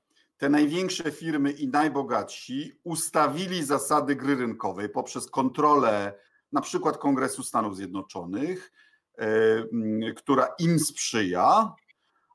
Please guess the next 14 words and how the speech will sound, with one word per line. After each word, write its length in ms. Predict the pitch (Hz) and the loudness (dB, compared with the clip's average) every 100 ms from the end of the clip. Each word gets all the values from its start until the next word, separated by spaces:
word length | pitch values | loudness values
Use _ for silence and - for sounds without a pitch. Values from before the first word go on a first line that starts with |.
| _ - | _ 4
oraz 720 | 175 160 139 220 - - - | 6 8 6 4 0 -6 -6
największe 840 | 135 139 135 156 156 147 - 139 | 0 2 2 2 2 -2 -4 -4
firmy 420 | 131 147 135 123 127 | -2 -2 -2 -2 -4
i 260 | - 139 | -8 -6
najbogatsi 840 | 123 113 107 110 104 - - 190 196 - | -4 -4 -6 -6 -6 -8 -14 -14 -16 0
poukrywali 760 | 220 220 - 180 165 160 147 | 2 2 2 2 6 4 4
swoje 320 | 147 143 131 | -2 -2 -2
majątki 500 | 120 117 113 107 - | 0 -2 -2 -6 -10
w 60 | 101 | -4
rajach 380 | 113 107 104 - | -2 0 -2 -4
podatkowych 800 | 113 110 - - 127 175 233 - _ _ _ | -6 -6 -6 -4 -2 -2 -4 -10 _ _ _
i 80 | 180 | -6
nie 220 | 190 196 | -2 -2
płacą 840 | 196 165 160 147 - 151 156 156 | 0 4 6 4 2 0 4 4